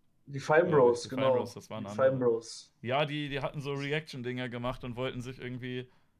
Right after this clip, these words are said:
Speaker 2: die, ihre Marke sichern, ne? Und, äh, andere haben gesagt, äh, alle
Speaker 1: Ja,
Speaker 2: anderen machen
Speaker 1: stimmt.
Speaker 2: auch Reaction-Videos, das
Speaker 1: Stimmt,
Speaker 2: könnt ihr doch
Speaker 1: genau
Speaker 2: nicht,
Speaker 1: so
Speaker 2: nicht
Speaker 1: war das.
Speaker 2: patentieren oder so.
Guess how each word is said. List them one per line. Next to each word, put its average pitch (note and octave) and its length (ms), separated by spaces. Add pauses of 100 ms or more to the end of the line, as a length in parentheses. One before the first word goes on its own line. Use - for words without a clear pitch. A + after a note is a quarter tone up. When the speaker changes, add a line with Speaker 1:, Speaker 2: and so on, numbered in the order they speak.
(360)
Speaker 2:
die, - 60
ihre A#2+ 240
Marke B2+ 340
sichern, B2 480
ne? C3 240
Und, A#2 320
äh, A#2 160
andere C3 400
haben C3 160
gesagt, B2+ 320
äh, - 20
alle C3+ 360
Speaker 1:
Ja, B2 40
Speaker 2:
anderen C#3 200
machen C#3 100
Speaker 1:
stimmt. - 320
Speaker 2:
auch C3+ 40
Reaction-Videos, B2+ 800
das E3 100
Speaker 1:
Stimmt, E3+ 100
Speaker 2:
könnt C#3+ 120
ihr C#3+ 60
doch E3+ 100
Speaker 1:
genau D3+ 220
Speaker 2:
nicht, C#3 60
Speaker 1:
so C#3 120
Speaker 2:
nicht B2 80
Speaker 1:
war C3 120
das. B2 100
Speaker 2:
patentieren B2 480
oder A2+ 220
so. A2+ 220